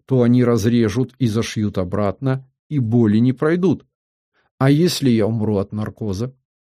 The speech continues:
Короче говоря, самое время вызывать скорую помощь, правда, психиатрическую. И теперь мне хочется задать своему читателю вопрос.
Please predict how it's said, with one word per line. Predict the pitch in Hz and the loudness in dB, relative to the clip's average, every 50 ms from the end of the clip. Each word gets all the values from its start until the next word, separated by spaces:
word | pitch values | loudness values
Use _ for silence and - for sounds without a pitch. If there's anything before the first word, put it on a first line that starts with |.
| _ _ _ _ _ _ _ _ _ - | _ _ _ _ _ _ _ _ _ 0
Короче | - 160 147 131 127 - 123 | 0 2 2 2 0 0 -2
говоря, | 113 127 127 139 151 165 170 160 - _ _ _ _ _ _ | -2 0 2 2 2 2 0 0 -4 _ _ _ _ _ _
самое | - - - 202 208 208 208 202 196 | -12 -4 0 2 4 4 6 6 6
время | 180 156 156 151 131 117 110 107 | 6 6 4 4 4 4 2 0
вызывать | 101 101 95 104 110 107 101 95 | 0 -2 -2 -2 0 0 0 -2
скорую | - - - 110 95 98 95 95 | -4 -8 -10 -6 -6 -6 -6 -4
помощь, | - 156 165 165 156 143 - - - _ _ _ _ _ - | -2 -2 0 0 0 -2 -2 -4 -8 _ _ _ _ _ -2
правда, | 123 120 110 95 92 95 104 101 92 90 - _ _ - | 0 2 2 0 0 -2 -4 -2 -4 -4 -6 _ _ -12
психиатрическую. | - - 107 - - 110 104 104 - 107 - - - - - - - - - _ _ _ _ _ _ _ _ _ _ _ _ _ _ _ _ - | -4 -4 -4 -2 0 -4 -4 -2 -4 -8 -8 -6 -10 -12 -14 -16 -18 -20 -20 _ _ _ _ _ _ _ _ _ _ _ _ _ _ _ _ -4
И | 175 143 | -4 -2
теперь | 131 120 117 110 - 151 180 202 | 2 0 0 2 4 4 4 6
мне | 208 208 196 185 | 6 4 4 2
хочется | 131 143 151 139 139 139 127 - - 131 | 2 2 0 0 0 0 -4 -2 -2 0
задать | 104 123 120 104 117 113 113 113 | 0 0 0 2 2 2 2 0
своему | - 139 139 127 123 117 113 107 | -2 0 0 2 2 2 0 0
читателю | - - 104 - 113 101 - 117 101 113 107 | -2 -6 -6 -4 -4 -4 -4 -4 -4 -2 0
вопрос. | 113 123 113 - 135 139 104 - - - - - | -2 -2 -4 -4 -4 -4 -4 -4 -6 -14 -16 -18